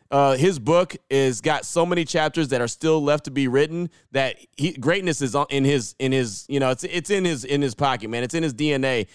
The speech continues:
It's just who he is. He's going to be great, and he's really gonna just, I think he's gonna write his own, his own way. I, I, I just, again, gut feeling tells me that.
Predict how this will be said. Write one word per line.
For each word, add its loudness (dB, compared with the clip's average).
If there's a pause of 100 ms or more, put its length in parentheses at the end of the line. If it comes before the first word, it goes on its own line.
(100)
It's -2
just -2
who 4
he 4
is. 2
He's -2
going 2
to -4
be 0
great, 2 (180)
and -2
he's 0
really 2
gonna 2
just, -2
I 2
think 0
he's 0
gonna 0
write 0
his 0
own, 0
his -4
own 0
way. -2
I, -2
I, -2
I -2
just, -4 (220)
again, 0
gut 0
feeling 0
tells 2
me -2
that. -4